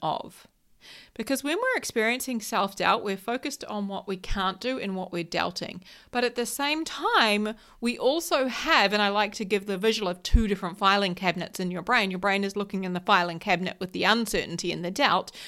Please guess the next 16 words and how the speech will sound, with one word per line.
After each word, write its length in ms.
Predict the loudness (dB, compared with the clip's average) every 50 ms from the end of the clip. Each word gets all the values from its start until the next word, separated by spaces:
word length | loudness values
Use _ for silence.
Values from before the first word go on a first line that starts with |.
| -16 -10 -6
but 100 | -4 -2
you 140 | -2 -2 -2
also 380 | 0 0 2 2 2 2 0 0
have 160 | 0 0 0
a 60 | 0
filing 420 | -2 0 2 2 2 2 2 0 -2
cabinet 360 | -2 -4 -4 -4 -4 -6 -4
in 140 | -2 -2 0
your 120 | 0 -2 -2
brain 280 | 0 0 0 0 0
full 200 | -4 -4 -4 -4
of 100 | -4 -4
certainty 500 | -4 -4 -4 -4 -4 -6 -8 -6 -6 -8
and 160 | -8 -10 -10
confidence 560 | -4 0 0 0 0 -2 -6 -6 -6 -10 -10 -8
and 240 | -6 -6 -6 -6